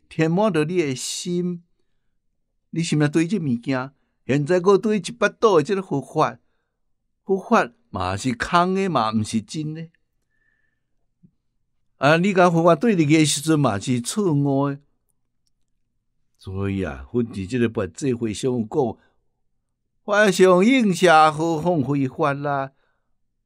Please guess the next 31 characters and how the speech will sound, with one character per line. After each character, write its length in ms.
法 160
是 160
什 60
么 60
法？ 160
就 140
是 160
佛 180
法 280
啦。 180
佛 120
法 240
嘛 200
袂 200
当 240
放 220
咧 100
心 360
内。 340
为 120
什 80
么？ 80
伊 200
是 200
方 320
便 300
法， 320
毋 320
是 400
真 340
法。 280